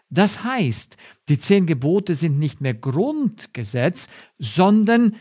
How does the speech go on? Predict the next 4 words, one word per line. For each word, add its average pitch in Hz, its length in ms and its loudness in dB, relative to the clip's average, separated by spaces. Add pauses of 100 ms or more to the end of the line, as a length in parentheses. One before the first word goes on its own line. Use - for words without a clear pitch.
(380)
umstandsabhängig. 147 1900 -2 (1500)
Aber 143 160 0
meine 139 240 2
Lieben, 120 580 -6